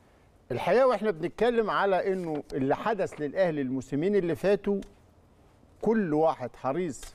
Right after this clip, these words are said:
على جمهور الأهلي وفرحة جمهور الأهلي وسعادة جمهور الأهلي بفرقته، وعلى إن الأهلي يحقق أهدافه.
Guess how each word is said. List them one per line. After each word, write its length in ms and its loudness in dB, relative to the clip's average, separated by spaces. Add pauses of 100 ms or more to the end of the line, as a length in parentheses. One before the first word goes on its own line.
(480)
على 300 0
جمهور 440 -2
الأهلي 400 2
وفرحة 420 0
جمهور 440 -2
الأهلي 320 2
وسعادة 440 -2
جمهور 340 -2
الأهلي 280 0
بفرقته، 580 0 (400)
وعلى 320 2
إن 120 2
الأهلي 300 2
يحقق 480 0
أهدافه. 400 -2